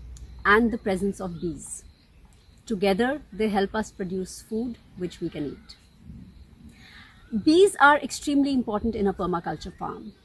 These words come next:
Permaculture farm is actually a place where many species come together to create a highly productive and resilient ecosystem. Honeybees play their role by helping us with pollination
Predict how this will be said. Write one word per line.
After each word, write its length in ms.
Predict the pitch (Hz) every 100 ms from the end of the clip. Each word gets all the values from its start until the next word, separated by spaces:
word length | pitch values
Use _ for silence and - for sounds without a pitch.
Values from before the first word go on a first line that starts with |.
| -
Permaculture 480 | 262 302 294 294 -
farm 280 | 240 226
is 160 | 247 226 -
actually 640 | 208 - 254 233 240 240 - - - - 226
a 180 | 226
place 540 | 226 254 262 294 320 -
where 200 | 247 240
many 440 | 208 233 294 320
species 800 | - - 247 226 233 190 175 - -
come 220 | 208 240
together 640 | 254 196 180 165 156 196 -
to 100 | 233
create 320 | - 233 220
a 60 | 233
highly 480 | - 220 226 240 262
productive 640 | 226 190 190 - 208 196 -
and 260 | 185 220
resilient 540 | 196 185 185 180 185 -
ecosystem. 640 | 185 - 185 180 - - - - - - - - - - - - - -
Honeybees 580 | 247 262 294 277 294 -
play 260 | - 226
their 220 | 233 240 202
role 360 | 190 190 202 - - - -
by 140 | 233
helping 480 | 208 254 254 320 285
us 280 | 254 262 -
with 200 | 233 -
pollination 800 | 196 180 180 165 - 156 160 196